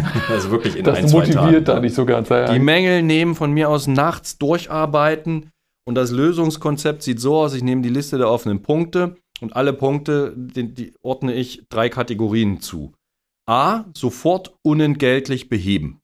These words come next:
Speaker 1: Da habe ich wirklich Mist gebaut.
Speaker 2: Ja, ja.
Speaker 1: Mach ich.
Speaker 2: Mhm.
Speaker 1: Ändere ich natürlich. Ähm, vor allen Dingen geht's da um Punkte mit wenig Aufwände. Ähm,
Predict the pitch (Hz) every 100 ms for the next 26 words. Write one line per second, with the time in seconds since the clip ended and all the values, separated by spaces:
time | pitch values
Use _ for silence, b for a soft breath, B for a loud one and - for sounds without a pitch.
0 | - 170 135 175 123 107 87 - 76 71
1 | 58 - 113 123 131 139 147 - - 139
2 | 127 120 113 110 127 135 151 123 117 117
3 | 117 - 127 87 - - _ _ _ _
4 | _ _ _ - 92 95 95 90 _ _
5 | _ _ _ _ _ - 95 113 107 107
6 | 110 92 - 107 95 90 80 92 90 87
7 | 92 - 65 55 - _ _ _ _ _
8 | - 92 95 95 92